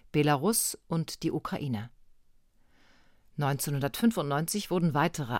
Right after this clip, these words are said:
eintausendvierhundert nukleare Sprengköpfe nach Russland gebracht. Der letzte nukleare Sprengsatz wurde in Semipalatinsk zerstört. Neunzehnhundertsechsundneunzig erklärte sich Kasachstan dann zur atomwaffenfreien Zone.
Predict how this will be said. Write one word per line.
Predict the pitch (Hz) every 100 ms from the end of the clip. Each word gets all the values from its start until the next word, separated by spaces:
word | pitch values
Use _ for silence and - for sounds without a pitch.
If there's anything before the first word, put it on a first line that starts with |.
| -
eintausendvierhundert | 180 202 - 170 156 147 - 160 143 143 139
nukleare | 143 127 135 113 135 139
Sprengköpfe | - - 160 175 - 151 - 151
nach | 139
Russland | 143 185 143 135 -
gebracht. | 139 127 127 - - - - - -
Der | 170
letzte | 202 - - 139
nukleare | 131 131 - 139 156 143
Sprengsatz | - - 175 175 165 160 -
wurde | 151 160
in | 147
Semipalatinsk | 127 147 151 147 135 - 156 139 - - -
zerstört. | 175 - 131 - - - - - _ _ - - - -
Neunzehnhundertsechsundneunzig | 160 196 262 - 240 208 196 139 226 - - 214 - 147 151 - 175 170
erklärte | 156 - 190 208 202
sich | 151 131
Kasachstan | - 143 139 127 - 135 135 120
dann | 120 120 117
zur | - - 139
atomwaffenfreien | - - 208 196 131 123 143 131 - 110 131 160
Zone. | - - 110